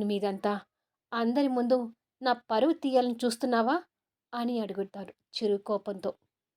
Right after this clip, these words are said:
"అవును, నువ్వు మెంటలోడివి కదా, అందుకే నీ పరువు తీయాలని చూశాను," అంటూ మత్తులో తూలుతూ నవ్వుతుంటుంది.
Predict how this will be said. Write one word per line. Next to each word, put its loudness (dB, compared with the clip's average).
"అవును, 2
నువ్వు 0
మెంటలోడివి 0
కదా, 2
అందుకే -2
నీ -2
పరువు -2
తీయాలని -2
చూశాను," 0
అంటూ -2
మత్తులో -8
తూలుతూ -10
నవ్వుతుంటుంది. -6